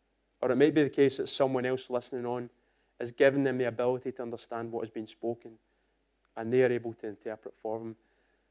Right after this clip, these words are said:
Now, there's a lot of questions around all of that. I don't have all of the answers this morning about how that would work out in a public setting like this. It might be better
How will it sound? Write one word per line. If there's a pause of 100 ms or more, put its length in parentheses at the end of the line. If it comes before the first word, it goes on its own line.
(440)
Now,
there's
a
lot
of
questions (180)
around
all
of
that.
I
don't
have
all
of
the
answers
this
morning
about
how
that
would
work
out
in
a
public
setting
like
this. (440)
It
might
be
better